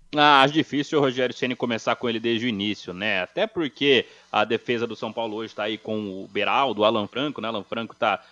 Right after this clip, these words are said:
fazendo boas partidas com a camisa de São Paulo. Acho que o Arboleda não volta pro time agora, apesar dele entregar uma força que o São Paulo não tem, até mesmo na bola aérea, né? O Arboleda, ofensivamente, é muito forte nessa bola aérea. E o Água Santa também tem essa arma, né? Uma arma do time do, do Água Santa, né?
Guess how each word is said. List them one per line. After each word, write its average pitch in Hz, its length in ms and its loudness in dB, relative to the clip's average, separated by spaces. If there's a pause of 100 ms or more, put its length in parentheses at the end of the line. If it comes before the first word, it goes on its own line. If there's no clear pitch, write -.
(120)
fazendo 117 280 -6
boas 110 240 -2
partidas 107 500 -2
com 113 60 -4
a 107 40 2
camisa 110 300 -4
de - 80 -18
São 135 140 -8
Paulo. 139 200 0
Acho 117 280 -2
que 151 80 -4
o - 20 0
Arboleda 131 340 -2
não 151 160 -4
volta 131 300 -4
pro 131 140 -6
time 160 220 -10
agora, 104 360 2 (220)
apesar 113 360 0
dele 180 160 -2
entregar 139 360 0
uma 151 140 0
força 165 440 -4
que 156 100 -10
o 160 40 -4
São 147 180 -6
Paulo 151 300 0
não 185 160 -4
tem, 165 220 0
até 127 200 2
mesmo 160 260 -4
na 170 80 0
bola 156 260 2
aérea, 120 280 2
né? 98 180 0
O 98 280 0
Arboleda, 113 420 0
ofensivamente, 147 760 -4 (200)
é 117 80 -2
muito 156 220 -2
forte 160 540 0 (160)
nessa 127 400 0
bola 120 440 2
aérea. 104 400 0 (160)
E 117 60 -4
o 139 80 4
Água 160 180 4
Santa 208 280 -2
também 214 420 0
tem 131 160 -4
essa 113 220 -2
arma, 95 320 0
né? 110 180 -2
Uma 117 200 -2
arma 160 220 0
do 131 120 -2
time 123 180 -8
do, 117 240 -4
do 107 100 -4
Água 104 200 -2
Santa, 147 480 -4
né? 113 160 -2